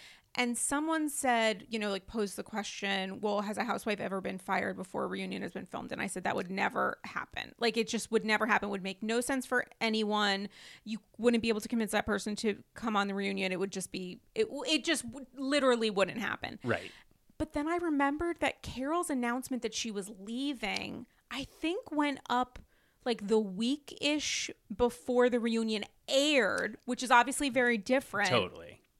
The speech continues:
Speaker 1: But it did feel like a little bit of a fuck you to production in spoiling it. You know what I'm saying? Like, not that her leaving the show was gonna be a part of the reunion itself, but just the idea of, like, regardless of how this goes down, just so you know, I've already left.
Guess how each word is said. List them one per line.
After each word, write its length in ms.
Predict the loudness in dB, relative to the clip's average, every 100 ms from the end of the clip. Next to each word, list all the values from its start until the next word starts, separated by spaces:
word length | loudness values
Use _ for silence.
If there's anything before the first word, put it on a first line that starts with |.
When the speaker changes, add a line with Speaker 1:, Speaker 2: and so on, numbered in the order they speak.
| -14 -4
Speaker 1:
But 140 | 0
it 140 | 0 -2
did 200 | -4 -4
feel 180 | -2 0
like 140 | 0
a 60 | 0
little 300 | 0 2 2
bit 100 | 2
of 100 | 0
a 80 | -4
fuck 340 | -2 -4 -4
you 520 | -2 2 2 0 -2 -6 -16 -20 -16 -2
to 120 | 0
production 600 | 0 6 6 6 0 -2
in 160 | -2 -6
spoiling 840 | -4 -4 -4 -2 0 0 -4 -8
it. 180 | -10 -12 -16 _
You 140 | 4
know 60 | 6
what 100 | 8
I'm 100 | 6
saying? 220 | 4 2
Like, 260 | 2 0 -2 -20 -20 _ _
not 300 | 0 2 4
that 300 | 4 2 -2 -4
her 500 | -2 0 0 -4 -8 _ _ _ _ _ _
leaving 580 | -8 -2 0 2 2 0
the 60 | 0
show 160 | 2 0
was 120 | 2
gonna 120 | 0
be 80 | 0
a 60 |
part 420 | -2 -4 2 2 0
of 140 | -6
the 80 | -6
reunion 380 | -4 -4 -2 -4
itself, 840 | -4 -2 2 6 6 6 0 2
but 160 | 2 4
just 280 | 2 0
the 120 | 2 2
idea 360 | 2 4 4
of, 220 | 6 2 0
like, 180 | -2 0
regardless 560 | -2 2 2 2 0 -2
of 60 |
how 180 | 0 2
this 180 | 2 -2
goes 280 | -2 -2 -2
down, 340 | -4 -4 -4 -4
just 220 | -4 -4
so 60 |
you 120 | -4 -2
know, 100 | -4
I've 180 | -6 -6
already 240 | -8 -8
left. 520 | -8 -8 -10 -18 -18